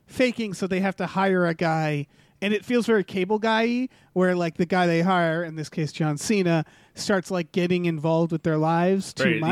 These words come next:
Speaker 2: he's a nutcase, yeah.
Speaker 1: Yeah. Um, have you guys looked at the poster for this?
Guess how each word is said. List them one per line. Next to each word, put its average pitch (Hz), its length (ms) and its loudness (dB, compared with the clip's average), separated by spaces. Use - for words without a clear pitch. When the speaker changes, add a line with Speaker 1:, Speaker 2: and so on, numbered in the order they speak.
Speaker 2:
he's - 20 -2
a 113 40 -2
nutcase, 87 480 -6
yeah. 98 200 -2
Speaker 1:
Yeah. 151 540 0
Um, 180 480 0
have 196 140 -2
you 214 80 0
guys 240 180 0
looked 254 160 -4
at 190 60 -12
the 170 80 -10
poster 170 460 -4
for - 180 -12
this? - 420 -16